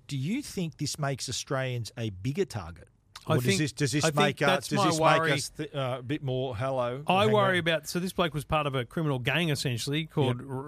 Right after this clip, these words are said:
Speaker 2: Revil, and I worry that his associates are now going, "Right, they've, they've
Speaker 1: Challenge
Speaker 2: outed our
Speaker 1: accepted.
Speaker 2: man,
Speaker 1: Yeah.
Speaker 2: like, pick and stick,
Speaker 1: Yep.
Speaker 2: let's go."
Speaker 1: Hold my beer sort of thing.
Speaker 2: Mm.
Speaker 1: Really?
Speaker 2: I worry about that.
Speaker 1: Ooh, okay.
Speaker 2: Don't you think that's, like, these are,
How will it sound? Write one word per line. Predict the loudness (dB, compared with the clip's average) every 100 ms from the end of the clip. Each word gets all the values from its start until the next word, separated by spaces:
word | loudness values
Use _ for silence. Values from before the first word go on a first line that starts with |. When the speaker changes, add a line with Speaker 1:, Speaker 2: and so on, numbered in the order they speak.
| 0
Speaker 2:
Revil, | 2 2 0 -2 -6 -14 -4
and | 0 0 2
I | 2
worry | 4 2 2 2
that | 0 -2 -4
his | -2 0
associates | 0 2 0 0 -6 -4
are | -2
now | -2
going, | 0 0 0 -2
"Right, | -4 -4 -12 -18 -20 _ -20 -20 _ -12 -4
they've, | -4 -4 -16 -20 _ -16 -2
they've | 2
Speaker 1:
Challenge | 4 4
Speaker 2:
outed | 4 4 2
our | 2
Speaker 1:
accepted. | 2
Speaker 2:
man, | 0 0 -2 -2
Speaker 1:
Yeah. | -4 -4
Speaker 2:
like, | -2 -2 -2
pick | -4
and | -2
stick, | -6 -2 -4 -4 -18 -16 -8
Speaker 1:
Yep. | -2
Speaker 2:
let's | 0 -2
go." | 0 0 0 -6 -20 _ -2
Speaker 1:
Hold | 0 2
my | 0
beer | -2 -4 -6 -8
sort | -6 -6
of | -2
thing. | -2
Speaker 2:
Mm. | 0 -2 -2
Speaker 1:
Really? | -2 -2 -4 -4
Speaker 2:
I | -2
worry | 0 0 -2
about | -4
that. | -6 -12 -12
Speaker 1:
Ooh, | -8 -6 -6
okay. | -4 0
Speaker 2:
Don't |
you | 0
think | 0 0
that's, | 0 -2 -6 -10 -20 -20 -20 -12 -4
like, | 0
these | 0
are, | 0